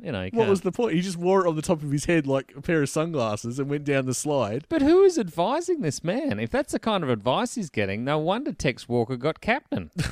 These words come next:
Speaker 2: Well, all the, all the puzzle pieces are just falling into place, aren't they? <laughs> That's what's happening here.
Speaker 1: The only thing that, that actually went wrong was Fagan doing his hamstring, 'cause it could have been Pike, which would have just set the whole thing off.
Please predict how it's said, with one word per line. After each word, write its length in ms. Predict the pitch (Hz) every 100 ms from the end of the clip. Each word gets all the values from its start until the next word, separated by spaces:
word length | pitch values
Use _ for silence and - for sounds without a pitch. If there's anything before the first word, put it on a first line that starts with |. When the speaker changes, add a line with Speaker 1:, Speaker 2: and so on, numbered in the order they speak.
| - 208 - 156 - _ - 190 - _ 370 294
Speaker 2:
Well, 100 | 214
all 180 | 208 208
the, 180 | 180 147
all 160 | 185 180
the 80 |
puzzle 300 | 131 147 131 123
pieces 280 | 135 120
are 60 | 117
just 180 | 123 -
falling 300 | 139 131 131
into 120 | 127
place, 340 | - 196 175 -
aren't 220 | 196 175
they? 260 | 113 90 - _ _
<laughs> 80 | - - - - - _ _ _ _ _
That's 180 | 214 -
what's 160 | 131 -
happening 320 | 143 117 110
here. 340 | 147 202 147 _ _ _ _
Speaker 1:
The 120 | 135 139
only 220 | 175 131
thing 340 | - 98 85 _ -
that, 120 | 101 - _ -
that 200 | 95 98
actually 400 | 104 - 98 95
went 260 | 101 107 -
wrong 320 | 98 90 90 -
was 200 | 113 101
Fagan 440 | - 113 117 101 95
doing 220 | 98 92
his 160 | 90 -
hamstring, 520 | 113 123 - 95 92
'cause 160 | 104 110
it 80 |
could 160 | - 156
have 120 | 123
been 220 | 101 92
Pike, 500 | - 123 127 - - _ _ -
which 220 | 113 -
would 100 | 135
have 100 | 104
just 220 | 101 -
set 180 | 120 120
the 120 | - 90
whole 300 | 104 120 107
thing 300 | - 107 98
off. 280 | 90 87